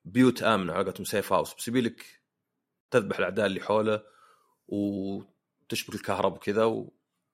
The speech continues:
وخلاص يصير مثلًا فاست ترافل. وفيها أطوار صعوبة، يعني تقدر تحطها سهلة، فما هي بذيك الدرجة. والتحكم يعني زين كتصويب، عندك أسلحة متعددة. المصاصين الدماء لا، آه، عشان تذبحهم لازم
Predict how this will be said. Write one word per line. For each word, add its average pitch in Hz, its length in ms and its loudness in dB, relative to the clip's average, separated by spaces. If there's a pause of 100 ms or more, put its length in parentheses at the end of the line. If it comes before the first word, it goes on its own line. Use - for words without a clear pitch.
(120)
وخلاص - 380 2
يصير 113 180 0
مثلًا 104 200 2
فاست 101 300 2
ترافل. 90 320 0 (640)
وفيها 226 320 10
أطوار 139 220 8
صعوبة، 110 400 2
يعني 90 200 -2
تقدر 120 300 -6
تحطها 117 200 0
سهلة، 92 520 -2 (480)
فما 95 360 0
هي 110 60 2
بذيك 95 180 -6
الدرجة. 113 360 0
والتحكم - 540 4
يعني 120 180 0
زين 101 500 -2
كتصويب، - 600 -8
عندك 113 240 -6
أسلحة 92 400 -4
متعددة. 95 640 -4 (640)
المصاصين 120 880 2
الدماء 175 340 6
لا، - 320 4 (840)
آه، 113 120 4
عشان 147 220 2
تذبحهم 147 880 2
لازم 117 600 2